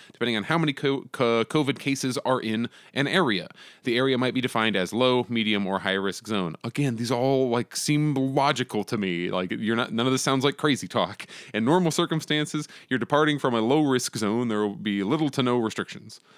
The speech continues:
So, like, again, the rest of China, like, this is one city <laughs> that had to do an actual big lockdown, and they did it, and then when it, covid stopped, and they are open again, they got to return to life s-,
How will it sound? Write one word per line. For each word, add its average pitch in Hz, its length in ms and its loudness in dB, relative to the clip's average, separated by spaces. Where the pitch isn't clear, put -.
So, 117 180 0
like, 120 380 2
again, 131 500 2
the 127 200 2
rest 156 360 2
of 180 120 0
China, 170 440 4
like, 135 160 2
this 147 80 0
is 156 100 -2
one 190 460 4
city 160 460 2
<laughs> - 160 -12
that 175 120 6
had 151 180 2
to 151 60 -6
do 170 160 2
an 165 80 4
actual 170 380 2
big 156 200 2
lockdown, 165 560 2
and 92 140 -2
they 117 100 2
did 165 220 2
it, 185 180 4
and 107 140 2
then 107 140 2
when 107 340 2
it, 107 200 0
covid 135 380 -2
stopped, - 580 0
and 113 260 -2
they 120 160 4
are 131 180 4
open 262 300 2
again, 110 420 0
they 139 160 2
got 170 240 2
to 214 80 2
return 185 380 2
to 170 60 4
life 185 360 2
s-, - 240 -2